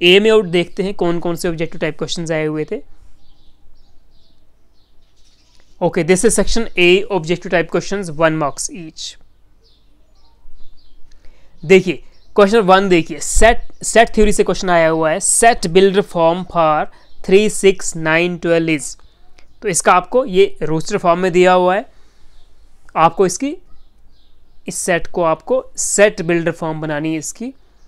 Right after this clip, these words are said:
तो देखिए, अ, थ्री, सिक्स, नाइन, ट्वेल्व, तो ये मुझे लग रहा है जैसे थ्री पावर वन, थ्री पावर टू, अ,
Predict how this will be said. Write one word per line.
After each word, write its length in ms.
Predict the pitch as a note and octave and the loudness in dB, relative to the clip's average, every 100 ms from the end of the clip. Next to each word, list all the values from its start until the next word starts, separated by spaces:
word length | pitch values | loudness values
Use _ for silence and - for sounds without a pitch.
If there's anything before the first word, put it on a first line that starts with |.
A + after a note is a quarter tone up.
| - - - | -20 -16 -4
तो 160 | D#3+ | -2
देखिए, 380 | D3+ E3+ - C#3+ - - - - E3+ | 0 0 -2 -10 -12 -20 -20 -12 -8
अ, 280 | D#3 D3 C#3 - | -6 -6 -8 0
थ्री, 300 | G#3+ C4+ C4 | 2 2 0
सिक्स, 400 | - A#3 - F#3 | -2 -4 -4 0
नाइन, 380 | E3+ F3 F#3 | 2 4 2
ट्वेल्व, 320 | E3+ E3+ D3 C3+ | 0 0 0 -6
तो 160 | - | -6
ये 320 | F3 A3 A#3 G#3 | -2 0 -2 -2
मुझे 180 | F#3 G#3+ | 0 2
लग 120 | G#3 | 2
रहा 80 | A3 | 2
है 60 | |
जैसे 200 | G3+ G3 | 0 -6
थ्री 240 | G#3 F#3+ F#3+ | -6 -4 0
पावर 220 | G3 F#3+ | 2 4
वन, 360 | E3+ E3+ F#3+ G#3 - - | 4 2 0 -8 -16 -4
थ्री 160 | F#3 | -2
पावर 280 | F3+ F#3 F#3 | 2 2 2
टू, 340 | E3 F#3 F#3+ - - - - - - - - - - - - - - - - - - - - - - | 0 -4 -4 -10 -20 -20 -20 -18 -18 -20 -18 -16 -18 -20 -20 -20 -20 -16 -14 -14 -14 -14 -16 -18 -10
अ, 460 | D3+ D3 D3+ D3+ | -8 -8 -8 -10